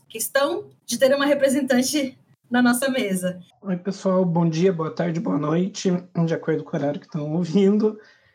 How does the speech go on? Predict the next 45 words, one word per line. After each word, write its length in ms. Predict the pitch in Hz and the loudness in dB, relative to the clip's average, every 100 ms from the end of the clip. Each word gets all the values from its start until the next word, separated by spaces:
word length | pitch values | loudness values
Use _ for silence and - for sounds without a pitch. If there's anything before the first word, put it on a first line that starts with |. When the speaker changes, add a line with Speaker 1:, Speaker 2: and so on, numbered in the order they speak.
| _ | _
Speaker 2:
Vai 160 | - 175 | -6 -6
ser 160 | - | 0
um 120 | 185 175 | 0 2
prazer 420 | 185 165 170 170 | 2 2 0 -2
tá 80 | 170 | -4
aqui 320 | - 170 165 | -2 0 0
com 160 | 160 | -2
vocês 320 | 151 - 156 160 | -8 -6 -4 -2
hoje, 220 | 160 165 | -2 -4
sair 220 | - 160 | -2 -2
um 120 | 156 | -2
pouco 580 | - 165 156 160 160 156 _ - | 0 -2 0 -2 -2 -6 _ -20
dos 140 | - | -6
bastidores 680 | 170 151 - 156 156 156 156 | -4 -4 -4 -2 -2 -2 -2
e 180 | 160 160 - _ _ | -2 -2 -6 _ _
contribuir 520 | 170 175 180 170 165 | -2 2 2 2 0
com 100 | 175 | 0
essa 200 | 165 175 | -4 -4
troca 280 | 175 156 160 | -2 -2 -2
bem 160 | 156 | -2
legal. 460 | 160 156 - 190 - _ _ | -2 -2 -4 -8 -12 _ _
Speaker 1:
Pra 80 | - | -10
conhecer 580 | 294 277 262 240 247 - | -8 -8 -6 -6 -6 -6
melhor, 480 | 240 254 208 202 226 | -4 -2 -2 -4 -6
a 60 | 220 | -8
gente 180 | 233 | -8
tem 100 | 247 | -6
uma 80 | 226 | -6
brincadeira 520 | 214 233 214 202 208 | -8 -10 -10 -6 -6
aqui 460 | 190 - 254 240 185 | -8 -10 -6 -6 -8
do 140 | 190 226 | -16 -12
currículo 480 | 240 202 302 330 | -10 -6 -8 -6
em 160 | 311 285 | -6 -6
um 80 | 277 | -8
tweet. 580 | 285 269 339 - - - _ - | -10 -12 -10 -12 -12 -16 _ -8
Aí 120 | 196 | -8
eu 40 | |
vou 80 | 226 | -4
pedir 160 | 247 240 | -6 -6
pra 140 | 247 | -6
cada 180 | 247 269 | -4 -4
uma 100 | 294 | -4
de 120 | 254 | -4
vocês 760 | 262 294 - 226 254 262 - - _ _ | -4 -4 -4 -2 -2 -4 -10 -16 _ _
tentar 400 | 269 262 294 | -6 -2 -2